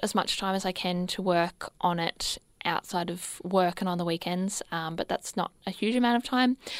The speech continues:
So I am slowly chipping away at the next few episodes. I recorded all of them in advance, uh, because that's probably the hardest part. So now I need to go through and, uh, put them into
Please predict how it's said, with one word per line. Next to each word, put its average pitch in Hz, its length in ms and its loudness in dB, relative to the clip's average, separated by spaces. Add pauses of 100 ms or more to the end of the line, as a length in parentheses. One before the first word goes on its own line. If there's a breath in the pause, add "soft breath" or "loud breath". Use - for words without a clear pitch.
(160 loud breath)
So - 220 4
I 185 340 6
am 190 180 2
slowly 262 340 2
chipping 214 340 0
away 175 640 2
at 185 200 2
the 190 100 2
next - 300 -2
few 185 240 2
episodes. 170 760 0
I 180 60 0
recorded 220 520 6
all 185 260 6
of 180 120 -2
them 180 260 -2
in 180 140 0
advance, 175 720 -2
uh, 180 180 -6
because - 200 -8
that's - 320 -6 (280 loud breath)
probably 196 320 0
the 190 100 -2
hardest 185 380 0
part. 175 440 4 (260 loud breath)
So 202 160 0
now 185 180 4
I 180 300 4 (160)
need 180 380 0
to - 140 -6
go 170 220 0
through 175 420 0
and, 170 460 -4 (200)
uh, 160 880 -6 (640)
put - 240 0
them 180 160 2
into 170 600 -2